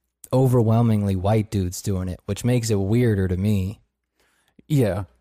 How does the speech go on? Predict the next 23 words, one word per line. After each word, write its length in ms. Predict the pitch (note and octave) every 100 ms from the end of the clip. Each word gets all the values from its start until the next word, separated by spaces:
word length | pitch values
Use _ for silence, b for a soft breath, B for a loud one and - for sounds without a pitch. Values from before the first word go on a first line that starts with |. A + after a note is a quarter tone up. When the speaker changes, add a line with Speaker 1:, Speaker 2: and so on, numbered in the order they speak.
| _
Speaker 2:
I 160 | B2 B2
get, 220 | A#2+ A#2+ A2+
well, 320 | A2+ B2 G#2+
Speaker 1:
'Cause 240 | - G#2+
to 80 | F#2+
me 200 | A#2+ C#3+
that 200 | B2+ A2
says, 320 | - A#2 G#2
like, 240 | G#2+ G2 G2 -
"Oh, 220 | A#2+ A2+
they 240 | G2+ A2+ A#2+
didn't 240 | A#2 A2
accept 440 | G#2 - A#2 G#2 -
you 320 | G2+ F#2+ A2+ _
anywhere 420 | A2+ G#2+ G2 G2+ G2
Speaker 2:
<laughs> 40 |
Speaker 1:
else, 240 | G#2+ F#2+
so 140 | - G#2
you 140 | G#2
Speaker 2:
Yeah. 40 | G#2+
Speaker 1:
had 200 | A#2 G2+
to 140 | G#2 G2
come 440 | - A2 G2 G2